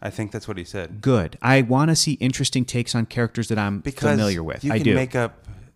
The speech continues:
Speaker 1: enough science mumbo jumbo bullshit to
Speaker 2: Whatever.
Speaker 1: make me on
Speaker 2: I agree.
Speaker 1: okay with it.
Speaker 2: But it's a thing of, like, what an, what a, what a, like, specific take on the world. For example,
Speaker 1: Yeah.
Speaker 2: Christopher Nolan. And I think that the M C U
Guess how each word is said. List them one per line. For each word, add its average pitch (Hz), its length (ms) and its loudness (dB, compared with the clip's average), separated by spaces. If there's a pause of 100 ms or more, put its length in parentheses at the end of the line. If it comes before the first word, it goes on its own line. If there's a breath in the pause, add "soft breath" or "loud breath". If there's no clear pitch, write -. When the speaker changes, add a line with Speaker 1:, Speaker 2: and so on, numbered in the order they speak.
Speaker 1:
enough 104 300 -6
science 101 560 -6
mumbo 98 340 -2
jumbo 90 440 -4
bullshit 87 720 -8
to 98 160 -6
Speaker 2:
Whatever. 101 360 2
Speaker 1:
make - 160 -16
me 98 220 -4
on 98 220 0
Speaker 2:
I 120 60 4
agree. 117 340 2
Speaker 1:
okay 120 300 0
with 101 180 -8
it. - 80 -14 (140)
Speaker 2:
But 143 120 6
it's 147 160 2
a 139 60 4
thing 175 280 2
of, 147 120 0
like, 120 400 -2 (480)
what 123 340 4
an, 170 220 2
what 139 240 4
a, 156 260 6
what 127 240 0
a, 156 140 2
like, 117 420 0
specific - 600 0
take 113 360 -2
on 117 120 0
the 107 80 0
world. 95 520 -2 (100)
For 110 100 -2
example, 98 300 0
Speaker 1:
Yeah. 80 120 -4
Speaker 2:
Christopher - 380 0
Nolan. 78 400 -4 (360 loud breath)
And 120 120 2
I 117 120 4
think 185 400 0
that 139 200 2
the - 180 -2
M 127 160 2
C 120 200 -2
U 113 400 2